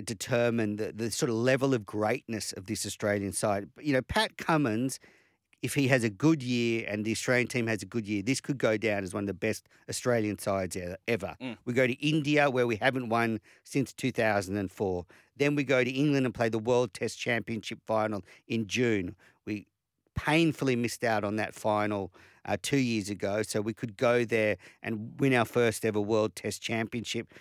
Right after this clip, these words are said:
Speaker 1: That just runs straight into the Ashes, and Australia haven't won there since two thousand and one.
Speaker 2: Mm.
Speaker 1: And then straight after that,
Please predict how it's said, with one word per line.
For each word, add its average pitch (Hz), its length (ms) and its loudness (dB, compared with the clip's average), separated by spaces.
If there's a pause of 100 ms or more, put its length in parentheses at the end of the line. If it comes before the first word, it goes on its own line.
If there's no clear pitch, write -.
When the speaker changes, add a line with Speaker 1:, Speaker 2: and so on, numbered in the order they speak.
(160)
Speaker 1:
That 160 160 2
just - 260 -2 (160)
runs 131 380 4
straight 143 420 2
into 131 220 -2
the 113 160 0
Ashes, 208 480 0 (360)
and 104 80 -6
Australia 113 280 0
haven't 127 320 2
won 123 220 2
there 117 160 2
since 110 240 -4
two - 160 -8
thousand 113 380 0
and 104 160 -2
one. 165 320 0
Speaker 2:
Mm. 104 260 -20 (500)
Speaker 1:
And 120 160 0
then 131 200 4
straight 202 480 2
after 165 340 4
that, 160 320 2